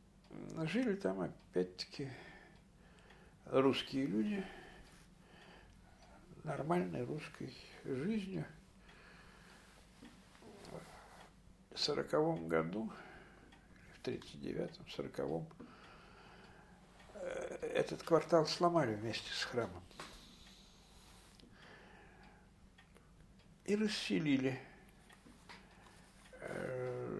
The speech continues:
всех. Деду,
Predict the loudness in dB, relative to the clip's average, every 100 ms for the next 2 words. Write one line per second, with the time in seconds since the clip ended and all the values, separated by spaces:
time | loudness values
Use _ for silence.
0 | -6 -6 -2 -2 -2 -6 -10 -12 -14 -20
1 | -20 -20 -20 -20 -20 -18 -18 -20 -20 -20
2 | -20 -20 -20 -12 -6 -4 4 6 6 6
3 | -2